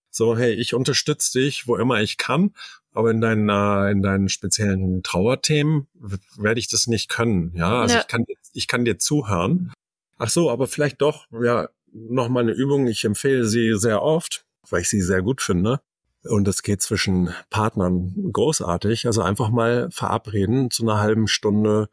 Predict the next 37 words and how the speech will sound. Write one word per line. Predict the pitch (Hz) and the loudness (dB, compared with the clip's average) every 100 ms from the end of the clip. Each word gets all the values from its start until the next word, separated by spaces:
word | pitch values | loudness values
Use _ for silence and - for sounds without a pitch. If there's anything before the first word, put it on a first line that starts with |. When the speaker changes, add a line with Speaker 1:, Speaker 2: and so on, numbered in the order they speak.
| _ _ - - | _ _ -8 -2
Speaker 1:
Ähm, | 101 98 98 98 95 | 2 2 2 2 0
und | 98 95 | 0 0
der | 92 | -2
Partner, | - 92 117 117 110 | -2 -2 0 0 2
der | 98 95 92 92 | 2 2 0 0
nicht | 92 110 - | 0 -2 -4
trauert, | - 117 120 113 - | 0 2 2 0 -2
der | 104 107 104 | 0 0 -2
hat | 104 | -4
die | - | -2
Aufgabe, | 92 - 101 101 | -2 -2 0 2
nur | 101 113 127 123 | 2 2 0 -2
zuzuhören. | - 110 - 87 82 80 80 _ _ | 0 0 -2 -6 -10 -12 -12 _ _
Der | 101 104 | 0 2
macht | 110 - | 0 -2
kein | 107 104 | -2 -2
Aha, | 90 - 95 117 - - - | -4 -2 0 0 -2 -6 -2
mhm, | 104 131 | 0 0
keine | - 123 | 0 0
Frage, | - - 92 82 | 0 -2 -2 -2
gar | 90 95 | 0 0
nichts, | 85 - - | -2 -4 -2
überhaupt | 120 135 - | 0 0 0
nicht. | 82 104 | -2 0
Nur | 120 131 - - | 0 0 -6 -8
wirklich | - 107 110 - - - - | -6 -2 -2 -4 -12 -20 -4
intensives | 151 147 127 113 101 101 - | -2 0 0 2 0 0 0
Zuhören, | - 117 90 80 85 | -2 -2 -2 -2 -2
aktives | 117 - 110 90 - | -4 -4 -2 0 0
Zuhören. | - 104 90 82 80 - _ _ _ | 0 -2 -2 -4 -6 -10 _ _ _
Und | 127 | -2
der | 113 | -2
trauernde | - 151 131 104 | 0 0 2 2
Mensch, | 101 101 - | 2 2 0
der | 113 107 113 117 | 0 2 2 2
spricht. | - - 110 107 - | -2 0 0 0 -4
Und | - 98 92 | -2 -2 -2